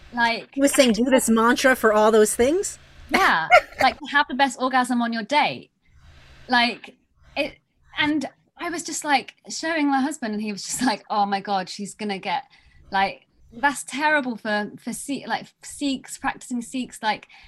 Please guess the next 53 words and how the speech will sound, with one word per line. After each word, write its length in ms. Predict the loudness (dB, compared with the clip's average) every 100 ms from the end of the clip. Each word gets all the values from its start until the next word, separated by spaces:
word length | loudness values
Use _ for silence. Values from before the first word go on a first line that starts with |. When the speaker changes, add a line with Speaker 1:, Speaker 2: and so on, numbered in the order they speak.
| -6
Speaker 1:
and 100 | -2
I 60 | -2
do 220 | -4 -6
think 280 | -6 -8 -2
back, 380 | -2 -2 -8 -20 -4
like, 300 | -4 -4 -12
to 80 | -8
when 180 | -4
we 80 | -4
were 100 | -4
told, 580 | -10 -8 -6 -6 -10 -14 _ _ _ -6
um, 680 | -4 -2 -4 -4 -6 -8 -12 -20 -20 -20 -20 -6
like, 200 | -6 -4
"Oh, 100 | -6 -4
Yogi 240 | -4 -6
Bhajan 340 | -6 -6 -4
used 200 | -4 -6
to 260 | -6 -6 -6 _ -20 -18 -8
get 180 | -8 -6
hate 240 | -8 -6
in 100 | -4
India 460 | -2 -2 -2 -4 -4
and 80 | -10
all 120 | -4
that." 360 | -2 -2 -2 -14 -6
And 120 | -2
I 80 | -2
think, 360 | -2 -6 -6 -4
like, 260 | -4 -4
and 100 | -2
now 100 | -2
I 60 | -2
think, 180 | -4 -4
no 160 | -2
wonder, 480 | -2 -4 -4 -4 -4 -6 _ _ -8 -8
because 220 | 4 4 6
they 120 | 4
Speaker 2:
Right. 20 |
Speaker 1:
could 140 | 2
see 60 | -18 -20 -20 -6
through 200 | -4 -2
him. 480 | -2 -4 -4 -10 -14 _ -20 -20 -18 -12
But 100 | -2
back 180 | -2 0
then 140 | -2
I 20 |
was 140 | -2 -2
like, 100 | -6 -8
"Oh, 160 | -10 -8
that's 140 | -10
so 100 | -8 -10
sad." 480 | -8 -6 -4 -4
And 220 | -2 -4